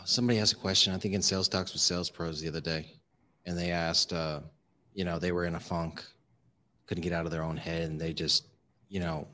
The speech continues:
you could tell by the, the, the text that they wrote on there that they were in a bad spot.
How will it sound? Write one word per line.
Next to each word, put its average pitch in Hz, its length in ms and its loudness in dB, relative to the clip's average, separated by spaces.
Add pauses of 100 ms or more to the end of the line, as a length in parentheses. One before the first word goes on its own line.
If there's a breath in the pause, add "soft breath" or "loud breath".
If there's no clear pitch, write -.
(1000)
you 117 100 2
could 120 140 8
tell 120 300 10
by 104 200 8
the, 82 480 0 (240)
the, 87 160 0 (160)
the 90 80 -2
text - 360 2
that 92 100 0
they 87 140 -2
wrote 87 260 0
on 82 120 -2
there 82 200 -2
that 78 200 -4
they 87 120 0
were 85 80 2
in 80 80 -2
a 76 40 -6
bad 76 260 -2
spot. 73 340 -2